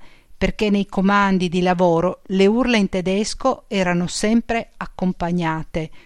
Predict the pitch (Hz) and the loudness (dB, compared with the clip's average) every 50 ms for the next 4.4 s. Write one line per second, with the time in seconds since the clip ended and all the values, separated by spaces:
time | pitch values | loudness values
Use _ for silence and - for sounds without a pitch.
0 | - - - - - 160 - - 202 180 156 175 180 185 185 - - 202 - - | -20 -20 -18 -12 -12 -8 -6 -4 -4 -2 -2 -2 -4 -4 -4 -6 -8 -8 -8 -10
1 | - - 175 185 170 175 165 - - - 196 180 165 143 135 147 - - - 160 | -10 -8 -6 -4 -2 0 0 0 -2 -4 -2 -4 -2 -4 -4 -8 -10 -10 -12 -12
2 | 160 - - - - - - - - - - - - - - - 202 190 180 202 | -12 -14 -20 -20 -20 -20 -20 -20 -20 -20 -20 -20 -18 -12 -8 -6 -2 2 4 4
3 | 202 190 196 190 190 185 180 185 185 - 202 190 185 185 180 180 175 170 170 165 | 4 4 2 2 2 2 2 0 0 -2 -2 -2 0 0 0 -2 -2 -2 -2 -4
4 | 151 143 143 151 156 151 156 | -2 -2 -4 -4 -4 -6 -8